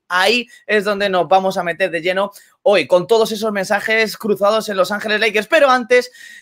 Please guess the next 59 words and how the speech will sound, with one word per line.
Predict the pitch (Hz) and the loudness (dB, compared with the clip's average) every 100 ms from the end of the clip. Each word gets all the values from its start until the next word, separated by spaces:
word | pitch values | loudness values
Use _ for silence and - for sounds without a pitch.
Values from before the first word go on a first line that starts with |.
| _ | _
te | 226 | 0
tenemos | 233 269 254 | 2 0 0
que | 226 | 0
pedir | 208 208 | 0 -2
una | 226 196 | -2 -2
cosa | 196 214 | -2 -4
muy | 202 196 | -4 -6
sencilla, | 185 143 226 220 | -8 -10 -6 -4
que | 220 | -4
es | |
gratuita, | 208 226 214 190 220 | -2 0 0 -2 -2
que | 254 | -2
es | 214 | -6
que | 277 | -6
te | 262 | -6
suscribas | - 175 269 269 | -6 -6 -2 -2
al | 233 202 | -2 -4
canal. | 196 254 | -2 -4
Si | 208 | -4
todavía | 196 190 240 | -4 0 0
no | 262 | -4
eres | 240 | -6
un | 247 | -10
infectado, | 233 233 - 262 269 269 - | -8 -8 -2 0 0 -2 -6
pues | 240 247 - _ | 0 0 0 _
inféctate | 285 277 - 294 - 247 240 | -2 -2 0 -2 -2 0 0
por | 185 190 | 0 -2
aquí | 185 | 0
abajo, | 185 180 185 | 0 0 -2
que | 240 | -4
es | 208 | -2
gratuito, | 175 156 160 175 | -2 -4 -6 -2
al | 151 | -2
igual | 160 | -2
que | 165 | -4
nos | 147 - | -8 -8
puedes | 170 | -10
dejar | 147 180 - _ _ | -6 -6 -6 _ _
un | 247 240 | -2 2
like, | 233 233 | 0 0
que | 185 | -4
siempre | - 214 202 214 | -4 -6 -2 0
ayuda | 180 208 185 | 0 0 -2
mucho | 202 214 226 220 - | -2 -6 -6 -6 -4
al | 196 | -4
canal | 196 202 | -2 0
a | 202 | 0
que | 190 190 | -2 -8
podamos | 190 185 190 190 | -2 -2 -2 -6
seguir | 180 190 196 _ - | -8 -8 -8 _ -2
creciendo | 240 226 233 220 | -2 0 -2 -2
esa | 226 254 | -2 2
comunidad | 247 220 214 220 226 | 2 2 0 2 2
de | |
Los | 202 202 | 2 2
Ángeles | 247 233 202 | -2 -2 -6
Lakers | 185 175 147 | -4 -4 -6
en | 208 | -6
español, | 254 - 202 214 214 | -8 -6 -6 -4 -4